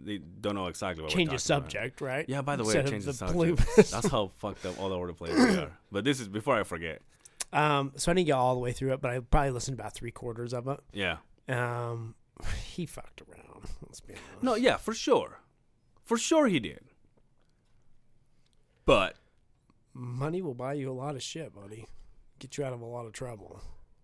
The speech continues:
Speaker 1: So you think, you still think he did it?
Speaker 2: Yeah. Yeah.
Speaker 1: Okay.
Speaker 2: Sorry.
Speaker 1: No, that's fu-, pff. What, you want me to burn my C Ds? <laughs>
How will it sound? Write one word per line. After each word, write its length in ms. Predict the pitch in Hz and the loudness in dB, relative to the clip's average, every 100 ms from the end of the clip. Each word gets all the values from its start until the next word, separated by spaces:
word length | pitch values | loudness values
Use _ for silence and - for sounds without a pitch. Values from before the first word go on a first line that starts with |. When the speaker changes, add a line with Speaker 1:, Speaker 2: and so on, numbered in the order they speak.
| _ _ _ _ _ _ | _ _ _ _ _ _
Speaker 1:
So 100 | - | 0
you 80 | 131 | 0
think, 180 | 123 151 | 2 2
you 60 | 139 | 2
still 260 | 135 160 151 - | 4 2 2 -6
think 140 | 98 | -6
he 60 | 85 | -6
did 140 | 76 | -12
it? 80 | - - | -14 -14
Speaker 2:
Yeah. 160 | - - - - - - _ - | -14 -14 -20 -20 -20 -20 _ -20
Yeah. 60 | 90 - - - - | -18 -18 -16 -16 -14
Speaker 1:
Okay. 180 | 120 92 - - | -14 -16 -18 -20
Speaker 2:
Sorry. 420 | - - - - - - - - - | -20 -18 -18 -20 -20 -20 -20 -10 -2
Speaker 1:
No, 120 | 190 | 0
that's 120 | 226 | 0
fu-, 120 | - - | -4 -16
pff. 460 | - - - - - _ _ - - - - | -16 -14 -14 -18 -20 _ _ -20 -20 -20 -12
What, 60 | 95 | -8
you 40 | |
want 100 | 87 | -6
me 40 | 82 | -6
to 60 | |
burn 300 | 71 87 92 | -6 -4 -2
my 120 | 95 90 | -2 -4
C 240 | - 196 | -6 -2
Ds? 500 | 175 127 104 110 - - - | 0 2 2 0 -4 -6 -6
<laughs> 60 | - | 2